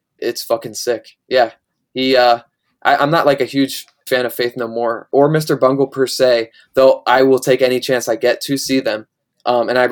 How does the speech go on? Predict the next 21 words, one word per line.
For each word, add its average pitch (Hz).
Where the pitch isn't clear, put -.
and 127
I 117
appreciate 120
what 113
they 110
do. 110
Yeah, 135
he's, 127
like, 131
gotta 131
be 131
one 123
of 113
the 117
craziest 117
extreme 117
vocalists 117
alive, 113
if 123
not, 135
like, 120